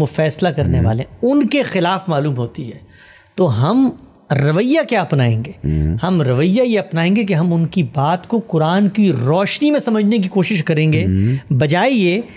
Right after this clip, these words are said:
Speaker 1: कि फ़ौरन से ये कह दें कि कुरान मजीद के अल्फाज कुछ भी कहते हों, सहाबा की राय तो हतमी कौल फैसल। अब मैं इब्न अब्बास की उस राय पे आ जाता हूँ।
Speaker 2: लेकिन मैं इससे पहले
Speaker 1: जी,
Speaker 2: कुछ कहना
Speaker 1: जी,
Speaker 2: चाहता
Speaker 1: जी,
Speaker 2: हूँ,
Speaker 1: जी।
Speaker 2: और मेरे कहने के बाद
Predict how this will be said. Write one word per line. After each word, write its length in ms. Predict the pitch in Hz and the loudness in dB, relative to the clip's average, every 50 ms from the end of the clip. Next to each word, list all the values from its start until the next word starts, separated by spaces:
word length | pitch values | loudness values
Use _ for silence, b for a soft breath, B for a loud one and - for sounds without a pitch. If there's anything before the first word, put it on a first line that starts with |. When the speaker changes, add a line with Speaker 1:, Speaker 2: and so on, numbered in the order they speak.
| B B B | B B B
Speaker 1:
कि 80 | 214 175 | -4 -4
फ़ौरन 540 | 160 - - - - 190 208 233 285 311 | -4 -6 -8 -4 -2 0 0 2 2 0
से 140 | 277 - 262 | 0 0 0
ये 160 | 240 247 269 | 0 0 0
कह 200 | 220 - 214 180 | 0 0 0 0
दें 260 | 170 160 170 175 214 233 B B B B B B - | 2 2 0 0 0 -2 B B B B B B -4
कि 100 | 202 190 | -4 -4
कुरान 360 | 180 - 185 175 180 185 196 | -2 -2 -2 0 0 0 2
मजीद 280 | 190 180 175 226 220 - | 2 2 2 0 0 0
के 100 | - 220 | -2 -2
अल्फाज 340 | 196 - 208 208 226 214 | -2 0 -2 -2 -2 -4
कुछ 220 | - - 208 185 196 | -4 -2 0 0 2
भी 140 | 247 302 247 | 2 2 2
कहते 280 | 240 208 175 - 202 | 2 0 0 0 0
हों, 220 | 170 156 160 214 247 B B B B B | 2 2 2 0 0 B B B B B
सहाबा 460 | - - - 160 143 147 160 175 202 | -16 -8 -6 -2 -2 0 0 0 0
की 140 | 196 165 175 | 0 0 0
राय 180 | 165 156 160 170 | 0 0 0 0
तो 120 | 165 170 | 0 0
हतमी 320 | 139 131 127 - 151 151 135 | 0 -2 -2 -2 -4 -4 -2
कौल 220 | - 135 131 127 | -2 -2 -2 0
फैसल। 260 | 113 135 127 175 - - - | 0 0 0 0 -2 -2 -2
अब 100 | - 233 | -2 0
मैं 200 | 240 240 240 233 | 2 2 2 2
इब्न 140 | 214 202 220 | 2 2 0
अब्बास 280 | 202 165 196 196 - | 2 0 0 0 0
की 100 | - 240 | 0 0
उस 80 | 202 170 | 0 2
राय 160 | 165 160 160 | 2 2 2
पे 100 | 156 180 | 2 0
आ 60 | 165 | 0
जाता 280 | 151 156 156 151 - 151 | 2 0 0 0 0 0
हूँ। 80 | 135 | 2
Speaker 2:
लेकिन 260 | 135 143 151 127 170 156 | 2 2 2 2 2 2
मैं 120 | 160 160 | 2 0
इससे 160 | 151 - 156 | 0 0 0
पहले 180 | 127 131 127 123 | 0 0 0 2
Speaker 1:
जी, 40 | 120 | 0
Speaker 2:
कुछ 120 | 120 - | 0 0
कहना 200 | - 101 90 87 | 0 -2 0 0
Speaker 1:
जी, 40 | - | 0
Speaker 2:
चाहता 100 | - 135 | 0 -2
Speaker 1:
जी, 100 | 127 113 | 0 0
Speaker 2:
हूँ, 100 | 95 - | -2 -4
Speaker 1:
जी। 220 | - - - - | -4 -6 -8 -4
Speaker 2:
और 140 | 104 117 117 | -2 0 2
मेरे 360 | 117 117 123 131 147 151 147 | 2 2 4 2 2 2 0
कहने 400 | 139 - - 113 117 113 120 131 | -2 -2 -2 0 0 2 0 0
के 120 | 113 131 117 | 0 0 0
बाद 420 | 85 98 101 104 110 117 104 - | 0 2 2 2 2 0 -2 -4